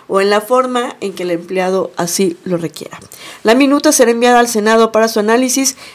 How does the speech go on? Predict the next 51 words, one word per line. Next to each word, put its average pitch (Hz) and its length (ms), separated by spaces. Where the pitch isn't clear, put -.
donde 240 240
se 277 100
prevé 240 320
que 233 120
se 220 100
pondrá 208 720
a 180 120
votación 190 460
el 185 80
próximo 185 400
martes, 269 560
sin 247 180
que 277 100
se 233 140
le 202 100
haga 190 200
ningún 190 320
cambio, 190 480
a 185 100
fin 202 220
de 196 100
que 185 160
entre 202 220
en 202 80
vigor 196 320
a 196 140
partir 233 260
del 302 140
primer 226 340
día 233 220
de 220 60
enero 208 420
del 185 180
dos 180 200
mil 220 260
veintitrés. - 600
Los 185 140
legisladores 240 560
tuvieron 202 340
que 190 120
hacer 190 340
el 170 160
agregado 196 540
luego 190 240
de 180 140
que 190 100
en 196 60
la 208 100
Comisión 185 400
del 180 120
Trabajo 175 460